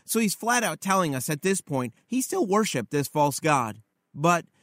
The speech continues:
it's also possible from the wording that in this letter that went out to the entire empire that he may have been trying to give his God some credit for Daniel's ability to interpret the dream. It could go either way, so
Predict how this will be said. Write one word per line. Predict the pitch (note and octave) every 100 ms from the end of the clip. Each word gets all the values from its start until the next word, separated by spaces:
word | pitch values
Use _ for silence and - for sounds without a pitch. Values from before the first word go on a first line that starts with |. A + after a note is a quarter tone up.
| _
it's | - -
also | A3 F3+ D3
possible | F3 E3 D#3 D#3 D3+
from | D3 D#3
the | D3+
wording | D#3 F3 D3+ C3 A#2+ _ _
that | D#3 D#3
in | F3+
this | F3 D#3+
letter | D#3 D#3+ C3 B2 - -
that | D#3
went | E3+ F3
out | E3+ -
to | E3
the | D#3 E3
entire | D#3 D#3+ F3+ F3
empire | C#3+ B2+ B2+ B2 A#2 A2+ _ _
that | F3
he | E3+
may | F3+ F#3+
have | D#3
been | D#3+
trying | D#3 D#3+ D3+
to |
give | C#3 D3+ C#3+
his | C#3+ A#2+
God | D3 C3+ A2 G#2 - _ -
some | - F#3+ F3+ E3+
credit | E3+ E3 B2 -
for | - C#3 A#2 _ _ -
Daniel's | D#3+ E3 D3+ C#3 C3
ability | B2 D#3 C#3+ A2 G2+ G#2+ _ -
to | D3+
interpret | C#3 D3+ C#3+ A#2+ A2
the | A2+
dream. | C#3 D3 B2+ A2+ - _ _ _ _
It | E3 D3
could | F#3 E3
go | F3+
either | D#3+ D#3+ D#3+ D3
way, | D#3 C3+
so | B2+ E3 D3